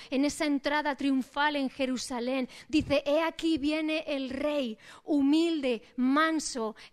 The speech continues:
sentado en un pollino", pero está diciendo, "Viene el rey". Está manifestando que Jesús, Jesucristo es rey, pero viene manso.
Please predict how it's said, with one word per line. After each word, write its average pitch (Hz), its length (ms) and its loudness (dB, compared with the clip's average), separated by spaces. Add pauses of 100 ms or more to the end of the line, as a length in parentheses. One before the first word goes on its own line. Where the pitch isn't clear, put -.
sentado 302 640 -2
en 294 100 2
un 302 160 2
pollino", 277 600 0 (240)
pero 269 200 0
está 311 400 -2
diciendo, 277 800 0 (400)
"Viene 349 760 2
el 254 240 -8
rey". 247 500 0 (540)
Está 269 340 0
manifestando 359 1000 0
que 269 100 -8
Jesús, 349 800 0 (140)
Jesucristo 302 1000 0
es 294 440 0
rey, 269 560 2 (320)
pero 247 240 2
viene 339 400 2 (380)
manso. 226 880 -6